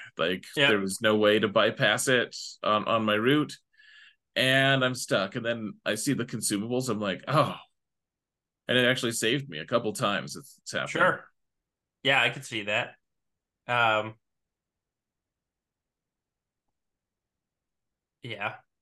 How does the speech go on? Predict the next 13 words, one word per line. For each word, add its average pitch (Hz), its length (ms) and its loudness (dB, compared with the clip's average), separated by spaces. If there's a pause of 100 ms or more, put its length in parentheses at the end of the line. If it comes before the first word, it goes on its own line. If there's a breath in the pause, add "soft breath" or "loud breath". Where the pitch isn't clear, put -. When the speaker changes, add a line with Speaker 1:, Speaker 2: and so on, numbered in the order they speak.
Speaker 2:
Uh, 135 520 4 (360)
you 151 140 -4
know, 170 420 2
w-, 147 240 -10
we 151 120 -8
have 196 200 2
podcast 127 460 0
questions, 110 380 -8
but 127 140 -4
we're 135 120 0
gonna 156 240 2
do 123 180 -2
the, 104 340 2